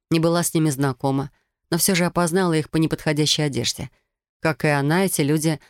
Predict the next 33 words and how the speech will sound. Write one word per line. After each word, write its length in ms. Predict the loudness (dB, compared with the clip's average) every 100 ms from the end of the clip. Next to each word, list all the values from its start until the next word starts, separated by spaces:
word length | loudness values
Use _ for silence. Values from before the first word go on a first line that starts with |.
| _
надели 320 | -2 2 0
первое, 320 | 0 0 0 -2
что 180 | -2
попалось 480 | -2 -2 0 -2 -2
под 240 | -4 -4 -4
руку. 280 | -8 -12 -16 _ _
И 60 | 0
на 160 | 2
лицах 340 | 2 0 -2 -2
у 80 | -2
всех 260 | 0 0
было 180 | 0 0
одинаковое 560 | 2 0 0 -2 -2 0
выражение. 580 | -2 -2 -2 -4 -8 -12 _ _ 0
Они 180 | 2
разрывались 600 | 2 2 2 2 0 0
между 280 | -2 -2 -2
облегчением 720 | -2 -2 -2 0 0 0 0
и 60 | -2
испугом. 500 | -2 -4 -4 -4 -8 _ _ _ -4
Облегчением 680 | 0 0 0 0 2 2 0
от 160 | -2
того, 260 | -2 -2 -2
что 200 | -2 -2
не 100 | -2
случилось, 640 | -2 -2 0 0 -2 -4 -12 _ _ -2
и 100 | 0
ужасом 500 | 2 2 0 0 -2
от 100 | -2
того, 200 | -4 -2
что 180 | -2 0
могло 320 | 0 0 -4
случиться. 640 | -4 -4 -4 -4 -6